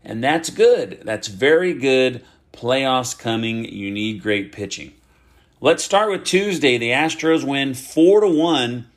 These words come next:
in the game with the most offense. And it didn't look like it was gonna be no offense series for the Astros, as George Springer with a leadoff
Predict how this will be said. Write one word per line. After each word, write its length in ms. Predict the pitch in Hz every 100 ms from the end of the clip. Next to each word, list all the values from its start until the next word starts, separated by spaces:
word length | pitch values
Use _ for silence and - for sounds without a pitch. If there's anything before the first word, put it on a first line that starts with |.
| _ _ -
in 160 | 123
the 80 | 135
game 340 | 123 139 143
with 160 | 143 131
the 80 | 127
most 600 | 117 120 143 170 160 -
offense. 840 | - 147 160 - 113 113 127 - - _ _ _ _ -
And 380 | 131 139 143 147
it 180 | 135 127
didn't 260 | 233 262 202
look 340 | 156 254 -
like 220 | 180 131
it 100 | 143
was 180 | 135 123
gonna 260 | 131 131 123
be 640 | 127 127 123 123 110 - _ _ _ _ _ _ _ _
no 460 | 123 127 143 151 113
offense 580 | 131 143 - 139 123 -
series 420 | 135 127 123 123
for 120 | 123
the 140 | 117
Astros, 720 | 113 120 120 - 120 120 117 -
as 560 | - 120 120 117 - - _ _ 110
George 420 | 143 165 165 -
Springer 560 | 190 247 247 127 - _ -
with 180 | 127 156
a 20 |
leadoff 920 | 147 135 160 190 185 170 156 151 -